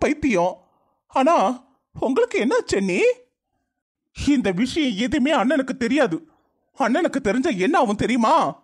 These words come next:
மறுபடியும் இந்த வீட்டுக்குள்ள சண்டை வரும். அப்புறம் நீங்கெல்லாம் கோச்சுக்கிட்டு எங்கேயாவது போய் உக்காந்துக்குவீங்க. இந்த வீட்டோட நிம்மதி சந்தோஷமெல்லாம் கெட்டு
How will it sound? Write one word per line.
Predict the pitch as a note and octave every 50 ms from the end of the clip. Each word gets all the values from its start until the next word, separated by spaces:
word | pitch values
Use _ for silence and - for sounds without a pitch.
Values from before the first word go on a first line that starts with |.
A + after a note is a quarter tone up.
| _ _ _ _ _ _ _ _ _ _ _ _ _ _ _ _ _
மறுபடியும் | C4 A3 C4+ D#4 D#4+ - D4+ D4 D#4+ F4+ E4+
இந்த | B3 A3+ F#3
வீட்டுக்குள்ள | G#3 D4 - - - A#3 G#3 - -
சண்டை | - - D#4 E4 A#3
வரும். | F#3+ F#3 A3 E4 - - _ _ _ _ _ E4+
அப்புறம் | - - A#3 G#3
நீங்கெல்லாம் | A3+ C4+ G#3+ F#3+ F#3+ B3 C4+ -
கோச்சுக்கிட்டு | A#3+ A#3+ - - - - G3+ - D4+ G4 G#4 - - _ _ _ _ _ _
எங்கேயாவது | - B3 A#3 C4 B3 A#3 A#3 B3 F4 F4+
போய் | - D#4 G#3+ F#3+
உக்காந்துக்குவீங்க. | F#3 - - C#4 A#3 - - G#3 F#3 E3+ E3+ F#3 B3 F#4 - - _ _ _ _ _ _
இந்த | B3+ C4 A#3+ F#3 F3+ E3 F#3
வீட்டோட | C#4+ C#4 - E3 F3+ G#3 G#3 G#3+
நிம்மதி | A3+ C4 A#3 G3+ A3+ E4 E4+ -
சந்தோஷமெல்லாம் | G#3+ G3+ C#4 D#4 - G#3 F#3+ F3 A3+ E4+ G4 - _ _ _ _ _ -
கெட்டு | A3+ C4 - - A#4